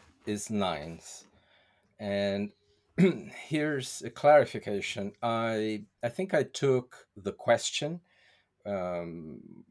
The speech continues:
f-, the types that find it,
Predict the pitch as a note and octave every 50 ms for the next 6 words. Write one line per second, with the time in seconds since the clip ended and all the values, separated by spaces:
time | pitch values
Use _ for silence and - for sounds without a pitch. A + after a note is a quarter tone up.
0 | _ - - - - - F2+ E2+ - F2+ - - - A2+ G#2 G#2 G#2+ A2 A2 A2+
1 | A2 G#2 - - - - - - - - - - - - D#2+ D#2 G2 F#2 - -
2 | _ _ _ _ _ _ _ _ _ - - - G#2 G2+ G2 F#2 - -